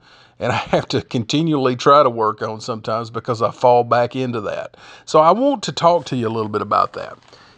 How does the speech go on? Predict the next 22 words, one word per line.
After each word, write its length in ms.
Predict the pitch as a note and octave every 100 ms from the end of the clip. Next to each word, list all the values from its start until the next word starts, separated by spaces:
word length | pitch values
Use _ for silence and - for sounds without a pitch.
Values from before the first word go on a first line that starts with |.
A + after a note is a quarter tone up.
| -
You 80 | D3+
know, 100 | D#3
start 480 | - - F3 F#3+
recognizing 960 | D3 D3+ D#3 C3 A2 A2 G#2+ A2 G#2 A#2 B2+
that 180 | B2
if 220 | A#2+ A#2 C3
you're 140 | A2+
always 480 | C3 D#3+ E3 D#3+ B2+
gonna 180 | C#3+ B2+
live 260 | B2+ B2+
your 140 | A#2+ A#2
life 400 | A#2 A#2 A2 A2+
like 260 | G#2+ G#2
that, 280 | A#2 A2+ G#2
you're 120 | G2+
always 580 | A2+ C3 C3+ C3 B2 A#2
going 340 | B2+ B2 A#2 A2
to 120 | G#2+
have 240 | A#2 A2+
to 100 | -
deal 260 | G2+ A#2 A#2+
with 240 | A#2 G#2+